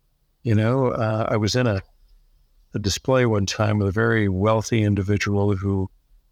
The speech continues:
had a, a hall of understanding. And, uh, he said, "It doesn't matter."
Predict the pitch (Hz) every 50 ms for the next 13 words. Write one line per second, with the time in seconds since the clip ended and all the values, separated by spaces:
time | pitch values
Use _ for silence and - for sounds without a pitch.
0 | _ - - 117 110 101 101 95 98 101 - - 127 - - - - 131 123 123
1 | 123 123 113 101 110 113 110 101 104 95 - - - 110 101 101 101 101 131 147
2 | 147 131 _ _ _ _ _ _ _ _ _ _ _ _ _ _ _ _ - -
3 | 110 104 101 101 101 101 98 98 98 101 98 98 101 101 - _ _ _ - 101
4 | - - 123 113 117 120 - - 147 147 135 139 151 123 - 117 117 113 110 107
5 | 107 107 104 104